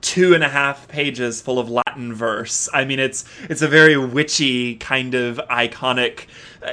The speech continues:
image, you know, it's a very witchy idea to sit there and, and speak a whole spell in Latin. Personally, um, the best I've ever done is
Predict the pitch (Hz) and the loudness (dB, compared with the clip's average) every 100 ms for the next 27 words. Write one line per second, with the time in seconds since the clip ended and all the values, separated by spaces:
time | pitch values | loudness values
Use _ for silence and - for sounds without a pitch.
0 | 139 151 151 135 120 123 127 131 131 135 | 0 2 4 2 0 -2 -2 0 0 0
1 | 127 143 143 123 110 120 156 - 139 131 | 2 4 4 2 0 2 2 2 2 2
2 | 123 120 117 127 123 117 117 - 117 127 | 2 0 0 -2 0 0 -2 -6 -6 -4
3 | 117 117 131 120 - 131 127 117 120 - | -2 -4 -6 -8 -8 -8 -6 -4 -4 -4
4 | 123 117 117 120 123 117 - - _ - | -4 -2 -2 -2 -4 -8 -14 -20 _ -2
5 | 370 - 175 127 107 123 - - - _ | 0 0 -4 -8 -8 -10 -14 -20 -20 _
6 | 160 156 151 160 151 170 262 262 208 208 | 0 0 0 -4 -2 2 2 4 2 4
7 | 196 165 156 165 127 123 123 131 123 | 4 4 2 2 2 0 -2 -2 -2